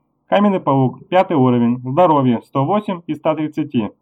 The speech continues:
Используя ускорение от прежней атаки, Ниянь атаковал еще несколько раз.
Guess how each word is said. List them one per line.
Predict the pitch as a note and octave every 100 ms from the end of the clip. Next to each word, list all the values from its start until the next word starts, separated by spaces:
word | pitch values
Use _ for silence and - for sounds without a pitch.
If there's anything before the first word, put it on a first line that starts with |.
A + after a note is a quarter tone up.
| _ _
Используя | C3 - F3+ F#3 E3+
ускорение | C3+ B2+ - C#3 D#3+ C#3+
от | B2
прежней | C3+ C#3 A#2
атаки, | G#2+ - E3 E3+
Ниянь | C#3+ E3+ E3+
атаковал | C#3+ C#3 C#3+ D#3
еще | C3+ D3
несколько | C#3+ C3+ B2+ A#2+
раз. | C3+ F3